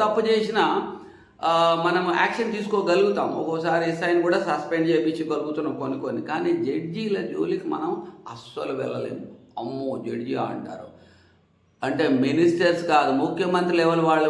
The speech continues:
కూడా జడ్జిల జోలికి వెళ్ళరు, వాళ్ళు ఎన్ని తప్పులు చేసినా. అయితే వాళ్ళను కూడా, అంటే, పద నుంచి తీసి వాళ్ళు తప్పుడు తీర్పు ఇచ్చినట్లయితే,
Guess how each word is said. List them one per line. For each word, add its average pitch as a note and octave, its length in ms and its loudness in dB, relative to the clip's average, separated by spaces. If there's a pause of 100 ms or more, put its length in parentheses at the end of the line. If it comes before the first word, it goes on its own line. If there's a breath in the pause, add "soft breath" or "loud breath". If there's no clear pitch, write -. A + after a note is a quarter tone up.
కూడా D#3+ 160 4 (140)
జడ్జిల C#3 320 2 (140)
జోలికి C3 340 0 (100)
వెళ్ళరు, A2+ 400 -4 (120)
వాళ్ళు A2 200 -4
ఎన్ని A2 240 -6
తప్పులు G#2+ 360 -10
చేసినా. G#2 360 -12 (840 soft breath)
అయితే - 160 0
వాళ్ళను A#3 640 4
కూడా, F3+ 680 2 (720)
అంటే, D3+ 420 2
పద C3+ 180 0
నుంచి C3+ 340 -4
తీసి E3 260 2
వాళ్ళు D3+ 220 2
తప్పుడు - 340 2
తీర్పు G#3+ 440 -2
ఇచ్చినట్లయితే, B2+ 1300 -2